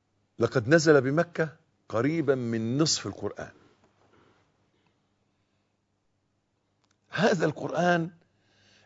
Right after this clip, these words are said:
لما سال على ألسنة الحفاظ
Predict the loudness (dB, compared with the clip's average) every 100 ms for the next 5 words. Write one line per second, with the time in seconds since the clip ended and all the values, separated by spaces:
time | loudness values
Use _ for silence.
0 | _ -2 0 0 -2 -4 -4 -4 -6 -6
1 | -6 -6 -6 -4 -4 -6 -6 -6 -8 -8
2 | -8 -4 -4 -6 -6 -6 -4 -8 -6 -6
3 | -6 -8 -8 -10 -12 -12 -8 -8 -8